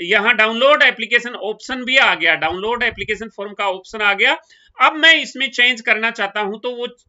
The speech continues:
कोई भी करेक्शन नहीं हो सकता दोबारा, यानी कि करेक्शन फैसिलिटी सिर्फ एक ही बार है। ये भी most important है आपके लिए।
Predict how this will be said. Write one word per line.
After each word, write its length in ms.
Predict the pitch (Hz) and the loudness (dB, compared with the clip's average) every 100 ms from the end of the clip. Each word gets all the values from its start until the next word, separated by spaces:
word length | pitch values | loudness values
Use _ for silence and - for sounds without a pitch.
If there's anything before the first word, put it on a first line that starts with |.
| _ | _
कोई 320 | - 233 262 247 | -4 0 0 -2
भी 300 | 185 233 247 | -4 -6 -4
करेक्शन 500 | 233 202 202 - 233 | 0 0 0 -6 -10
नहीं 520 | 220 196 185 202 233 | -6 -4 -4 -4 -8
हो 220 | 185 190 | -6 -8
सकता 480 | 190 180 - 196 202 | -8 -12 -8 -4 -4
दोबारा, 580 | 196 160 143 156 165 156 - _ _ _ _ | -4 -10 -2 2 2 0 -4 _ _ _ _
यानी 360 | 143 180 208 240 | -2 0 2 0
कि 240 | 240 240 247 | 0 -4 -2
करेक्शन 600 | 226 220 - - 285 285 | 2 2 2 -2 -4 -4
फैसिलिटी 640 | 226 202 196 185 185 240 | -6 -6 -6 -8 -6 -8
सिर्फ 420 | 233 - 220 269 269 - | -8 -6 -2 -2 -4 -2
एक 260 | 180 196 196 | 2 2 -2
ही 100 | 226 | -10
बार 400 | 202 151 147 147 143 | -8 -4 -2 -2 0
है। 240 | 165 151 _ _ - | -2 -2 _ _ -6
ये 200 | 156 240 | 0 2
भी 200 | 285 294 | 2 0
most 440 | 226 214 247 - | 0 -2 -2 -4
important 640 | 226 180 196 190 208 214 175 | -10 -6 -4 -2 -2 -2 0
है 160 | 226 - | 0 2
आपके 400 | 165 190 196 226 | 0 -2 -2 -4
लिए। 300 | 208 185 170 | -2 0 -2